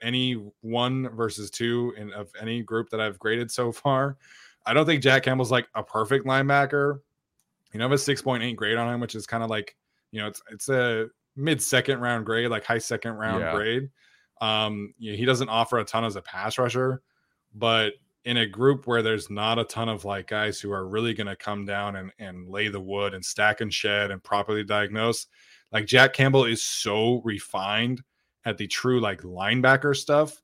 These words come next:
Speaker 1: You know,
Speaker 2: Mm-hmm.
Speaker 1: he's gonna come in, and I, I, I would not be surprised if he has, like, ninety-five tackles next year for, for
Speaker 2: Mm-hmm.
Speaker 1: whoever he plays for. So I like Jack Campbell a lot. It's, it's a shame <laughs> that the Chargers wouldn't be able to draft him, 'cause him and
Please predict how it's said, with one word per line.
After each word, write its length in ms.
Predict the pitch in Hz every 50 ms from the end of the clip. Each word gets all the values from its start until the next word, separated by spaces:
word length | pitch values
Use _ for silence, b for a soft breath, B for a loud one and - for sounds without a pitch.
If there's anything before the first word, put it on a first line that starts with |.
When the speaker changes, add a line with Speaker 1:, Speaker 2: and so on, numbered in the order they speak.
| _ - -
Speaker 1:
You 120 | 95 95
know, 160 | 98 98 104 101
Speaker 2:
Mm-hmm. 80 | 101 101
Speaker 1:
he's 140 | 127 143 147
gonna 160 | 151 139 120
come 200 | - 123 120 120
in, 200 | 120 120 120 117
and 100 | 113 110
I, 200 | 107 104 101 107 -
I, 180 | - 123 120 - - -
I 100 | 113 117
would 180 | 117 120 113
not 160 | 117 113 120 -
be 80 | 123
surprised 400 | 110 - 104 - 113 110 104 98
if 80 | 101 95
he 80 | 104 104
has, 200 | 104 98 90 _ - -
like, 160 | 101 95 -
ninety-five 520 | 98 98 101 101 101 95 - 98 92 90 87
tackles 420 | - 95 87 87 - 90 85 85
next 260 | 90 82 - - -
year 280 | 87 87 87 85 85 82
for, 360 | - - 90 87 87 87 87
for 140 | - 92 95 85
Speaker 2:
Mm-hmm. 80 | 101
Speaker 1:
whoever 200 | 101 92 90 87
he 80 | 90 87
plays 280 | - - 87 87 80 -
for. 200 | - 92 87 87
So 340 | - - 98 90 87 82 b b b b b b b b b
I 80 | 120 147
like 160 | 160 156 131
Jack 240 | 135 147 147 143 -
Campbell 280 | 147 143 143 139 127
a 60 | 120
lot. 400 | 117 123 135 143 143 143 139 - _ -
It's, 260 | - - - - _ -
it's 160 | 117 107 -
a 40 | 95
shame 260 | - - 131 135 143
<laughs> 20 | 131
that 160 | 135 143 123
the 60 | 104
Chargers 380 | - - 156 143 127 120 104 107
wouldn't 180 | 127 127 117
be 80 | 117 127
able 140 | 127 127 120
to 80 | 117 104
draft 320 | 104 120 120 123 123 -
him, 120 | 143 139 131
'cause 160 | 120 113 -
him 160 | - 120 127 127
and 160 | 123 117